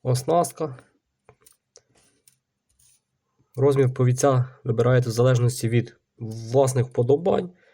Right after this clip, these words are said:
від власних міркувань, передбачень. Так, зараз покажу, як це кріпиться все до основної жилки. Ось тут, де ми прив'язували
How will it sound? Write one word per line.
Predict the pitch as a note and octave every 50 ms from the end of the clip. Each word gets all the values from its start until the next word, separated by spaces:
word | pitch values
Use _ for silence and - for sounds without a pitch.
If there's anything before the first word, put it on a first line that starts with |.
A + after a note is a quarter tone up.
| _ _ _ _ _ _ _ _ _ _ _ _ _ -
від | B2 B2+ C3
власних | C3 C#3 C3 B2+ A#2+ A#2 G2+ A2
міркувань, | C3 D3 - - - E3 D#3 D#3+ D#3+ D#3+ D3+ D3 - _ _ _ - _ _ _ _
передбачень. | - C3+ A#2+ A2+ G#2 G#2 A2 B2 C#3 D3 C#3 - - C3 C3 - - - - _ _ _ _ _ _ _ _ _ _ _ _ _ _
Так, | - B2+ A#2+
зараз | C3 C#3 C3 B2+
покажу, | B2+ C#3 B2+ C#3+ C3+ C3 C3
як | B2+ B2+
це | - A#2+
кріпиться | - - C#3 B2+ A#2+ A#2+ - A#2+
все | - - B2+ A2+
до | A2 A#2 A#2 A2 G2+ - - _ _ _ _ _
основної | B2 A#2+ B2+ - B2+ B2 B2+ A#2+ A#2 G#2+ G#2+ G#2 G#2 - - - - - _ _ _
жилки. | B2+ C3 E3 F#3+ F#3 F3 - D#3+ C3+ B2+ - - _ _ - - - _ _ - - - - _ _ _ _ _ _ _ _ _ _ _ _ _ _ _ - - - - - - - - _ _ _ _ _ _ _ _ _ _
Ось | D3 C3+ B2+
тут, | - C#3+
де | C3 C3
ми | C3 B2+
прив'язували | B2+ C3 B2+ C3 B2+ B2+ A#2 A#2+ A#2 A#2 A#2 A#2 A2+